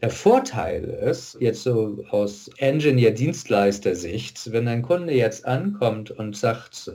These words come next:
„Hör zu, äh, ich hab, äh, morgen einen Gig, kannst du mir kurz einen Playback rausziehen, äh, ohne Liedgesang?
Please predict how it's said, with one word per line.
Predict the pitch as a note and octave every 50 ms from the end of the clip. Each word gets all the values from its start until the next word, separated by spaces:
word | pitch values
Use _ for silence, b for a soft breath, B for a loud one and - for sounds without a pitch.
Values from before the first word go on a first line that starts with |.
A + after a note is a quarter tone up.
| - -
„Hör | B2+ C3
zu, | B2+ C3 D3+ D3+ D3 - - - -
äh, | C3+ B2 B2 B2 A#2
ich | A#2 B2 -
hab, | C3+ C3 B2+ - - -
äh, | - - A2+ A#2 A#2 - -
morgen | B2+ B2+ C3 C3 C3+ C3+ C3 B2 A2+
einen | G#2+ A2+ A#2
Gig, | A#2 A#2+ C3+ D3+ D3 - - -
kannst | - B2+ B2+ B2+ - -
du | B2+
mir | B2 A#2+ A#2
kurz | - - B2+ B2 A#2+ - -
einen | A#2+ G#2
Playback | - - C3 C#3 C#3+ D3 C3 B2 - - -
rausziehen, | A#2 A#2+ B2+ B2+ B2 - - - B2 A#2+ A#2 A#2+ A2+ A2+ A2+ A2+ A2+
äh, | G#2+
ohne | G#2+ A2 A2+ A2 A2 G#2+ - A#2 B2 B2 B2 A#2
Liedgesang? | A2+ A#2 B2